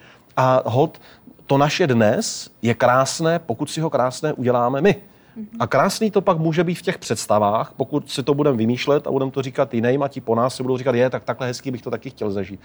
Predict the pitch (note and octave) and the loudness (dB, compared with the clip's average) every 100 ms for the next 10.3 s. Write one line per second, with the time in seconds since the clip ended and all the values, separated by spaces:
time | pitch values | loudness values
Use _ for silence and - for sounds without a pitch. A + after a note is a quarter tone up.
0 | - - A2+ E3 G3 - A#2 A#2 C3 - | -20 -8 -2 -2 -4 -8 -8 -8 -8 -4
1 | C3+ C3+ C#3+ D3+ D3+ C#3 C3 A#2+ - A3+ | -4 -4 -6 -6 -4 -4 -6 -10 -14 -10
2 | G#3+ A2+ - A#2+ C#3+ E3 D3+ D#3 D#3 D#3 | -2 2 2 2 0 0 2 2 0 0
3 | A#2+ A#2+ B2 D#3+ D#3+ D#3+ - C3+ D3+ - | 2 2 2 0 2 -2 0 0 0 -4
4 | - A#2+ C3 C3+ C#3 A2+ G#2+ A2 A#2+ A#2+ | -4 2 4 2 2 0 0 0 0 0
5 | B2+ - - - A#2 A2+ A2 A2 - B2 | -6 -8 -12 -2 0 0 -2 -4 -2 -4
6 | B2+ - A#2+ C3+ C#3 B2 B2 C#3+ C#3 C3 | -4 -8 -6 -2 -2 -2 -2 -2 -2 -4
7 | C#3+ C3+ A#2+ D#3 - - - - _ _ | 0 2 2 0 -8 -20 -20 -20 _ _
8 | - A#2+ B2+ C#3 C3 C#3 C#3 C#3 - - | -2 2 4 4 2 0 0 -2 -4 -4
9 | B2+ C#3 B2+ - C3+ C3 B2+ B2+ - C3 | -4 -4 -4 -2 -2 -2 -2 -4 -4 -4
10 | B2 - C#3 | -2 0 -2